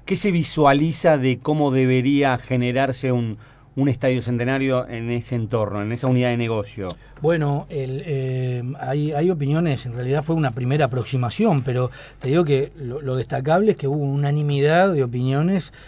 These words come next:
Speaker 2: en relación a la, a la pertinencia y a la,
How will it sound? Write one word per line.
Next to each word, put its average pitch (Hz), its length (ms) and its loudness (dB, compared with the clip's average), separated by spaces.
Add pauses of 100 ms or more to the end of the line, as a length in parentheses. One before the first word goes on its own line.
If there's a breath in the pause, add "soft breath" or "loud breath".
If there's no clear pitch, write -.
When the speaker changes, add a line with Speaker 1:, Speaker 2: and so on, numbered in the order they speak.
(140)
Speaker 2:
en 123 140 -4
relación 123 560 -2
a 143 80 2
la, 113 380 -2 (380 loud breath)
a 127 140 -6
la 120 120 -2
pertinencia 151 880 -2
y 135 120 -2
a 120 120 -4
la, 113 500 -8